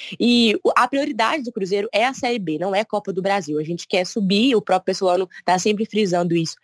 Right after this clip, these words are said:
que é o acesso, não é mais Copa do Brasil. Acho que, assim, a obrigação do Cruzeiro na Copa do Brasil já,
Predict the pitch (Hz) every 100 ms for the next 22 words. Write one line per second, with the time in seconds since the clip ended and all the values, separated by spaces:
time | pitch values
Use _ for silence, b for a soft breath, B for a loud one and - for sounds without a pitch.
0 | _ - 202 196 220 - 196 208 240 262
1 | 233 233 233 - 214 208 202 220 254 190
2 | 156 - B B 175 - 214 - 247 196
3 | 202 214 208 247 285 277 247 - - 294
4 | 320 262 208 202 185 175 175 - 165 170
5 | 170 160 180 190 208